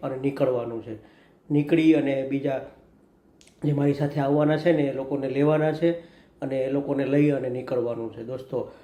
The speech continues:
આજે આખો દિવસ રખડવાનું છે અને કાલે પછી જે મેઇન જગ્યાએ જવાનું છે ને, એ જગ્યાએ જવાનું છે. કેવી રીતે જવાનું છે, ક્યાં જવાનું છે ને, તમને રસ્તામાં બધું જ હું કહીશ દોસ્તો. તો ચાલો, મોડું કર્યા વગર આજના બ્લોગની અને આજના વીડિયોની શરૂઆત કરીએ અને સીધા રોડ ઉપર જઈને મળીએ.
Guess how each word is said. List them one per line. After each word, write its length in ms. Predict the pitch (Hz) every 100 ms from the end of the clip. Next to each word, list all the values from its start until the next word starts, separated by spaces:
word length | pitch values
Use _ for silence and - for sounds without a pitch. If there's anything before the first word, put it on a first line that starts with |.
| - - - - _ _ -
આજે 220 | 135 147
આખો 260 | 147 -
દિવસ 340 | 160 160 156 160
રખડવાનું 540 | 156 165 165 165 170
છે 200 | 160 185
અને 600 | 190 190 139 135 131 127 - _ _ _ - _
કાલે 280 | 147 147 151
પછી 600 | 151 143 165 151 - - -
જે 100 | 151
મેઇન 300 | 139 156 160
જગ્યાએ 440 | 160 156 160 156 147
જવાનું 380 | 147 160 165
છે 160 | 165 175
ને, 280 | 170 151 -
એ 140 | 143
જગ્યાએ 340 | 143 139 139 127
જવાનું 340 | 131 127 123
છે. 100 | 120
કેવી 300 | - 147 156
રીતે 220 | 160 156
જવાનું 380 | 143 151 151 151
છે, 100 | 151
ક્યાં 320 | 143 151 151
જવાનું 400 | 151 156 151 151
છે 120 | 160
ને, 100 | 156
તમને 240 | 147 139 139
રસ્તામાં 460 | 139 - 143 131
બધું 260 | 123 - 143
જ 60 | 127
હું 180 | 123
કહીશ 220 | 113 113 -
દોસ્તો. 380 | 131 - 110 107 - - - - - -
તો 380 | 135 127 123 117
ચાલો, 500 | 151 143 143 127 - 143
મોડું 280 | 147 143
કર્યા 240 | 147 143 139
વગર 280 | 143 139 139
આજના 340 | 131 135 139
બ્લોગની 440 | 123 139 139 151
અને 160 | 143 131
આજના 300 | 127 127 135
વીડિયોની 400 | 127 135 139 131
શરૂઆત 440 | 127 135 143 147
કરીએ 240 | - 160 160
અને 160 | 143
સીધા 380 | 131 147 - 143
રોડ 220 | 135 143
ઉપર 260 | 143 143 143
જઈને 220 | 135 135
મળીએ. 480 | 135 139 156 180 -